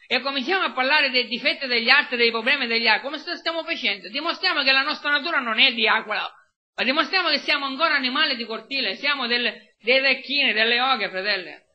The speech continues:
Ma quando lo Spirito Santo è in una chiesa, egli prenderà del suo e l'annunzia, amen. E noi siamo qua sotto la direttiva dello Spirito Santo, amen. E io lo credo che Dio è in questa chiesa,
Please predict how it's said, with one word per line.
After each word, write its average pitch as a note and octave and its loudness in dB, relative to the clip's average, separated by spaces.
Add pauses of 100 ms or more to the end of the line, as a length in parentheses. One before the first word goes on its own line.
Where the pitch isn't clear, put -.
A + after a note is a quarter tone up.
(180)
Ma F#3+ 0
quando E4+ 0
lo D#4+ 0
Spirito C#4+ -2
Santo D#4+ 2
è C#4 2
in C4 2
una C4 0
chiesa, G#3 0
egli E4 6
prenderà C4 4
del D4+ 0
suo - -6
e F#3+ 2
l'annunzia, C4 0
amen. G#3+ 0 (180)
E F#3+ -4
noi D#4 2
siamo D4 0
qua D4+ 4
sotto B3 -6
la A#3+ -2
direttiva B3 -4
dello G#3+ -2
Spirito A3 -6
Santo, F#3+ -2 (280)
amen. G3 2
E G3 6
io C#4 4
lo A#3+ 6
credo A3+ 2
che F3+ -2
Dio B3+ 0
è A#3+ 8
in A3 4
questa A#3 6
chiesa, G3+ 2